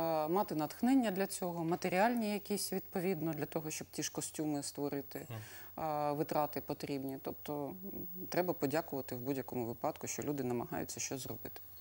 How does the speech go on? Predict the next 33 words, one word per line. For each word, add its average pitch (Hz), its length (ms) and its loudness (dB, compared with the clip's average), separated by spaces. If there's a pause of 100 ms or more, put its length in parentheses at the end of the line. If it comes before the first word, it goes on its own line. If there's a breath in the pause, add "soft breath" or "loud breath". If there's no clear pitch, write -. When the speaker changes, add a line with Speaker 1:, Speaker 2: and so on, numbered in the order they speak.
(960 loud breath)
Speaker 2:
Е, 127 80 0
незалежно 147 420 6
від 139 180 -2
того, 120 280 4
чи 123 480 -2
були 120 360 0
якісь 113 500 0
міфи 117 640 0 (200 loud breath)
причиною 110 520 0
тих 110 180 -2
чи - 160 -2
інших 107 320 -2
негараздів 107 520 4
під 107 140 -6
час 117 240 0
святкування, 175 540 4
я 139 140 2
хочу - 280 -6
поцікавитись 110 640 -2
у 107 40 -4
вас 107 220 -2
обох, 139 480 -2
е, - 20 -2 (640)
які 127 360 -2
ви 143 140 2
могли 123 300 0
б - 120 -4
основні 117 540 -2
історичні 107 720 -4
міфи 113 380 0
стосовно 92 640 -4 (440 loud breath)
історії 98 400 2
Миколаївщини 98 800 4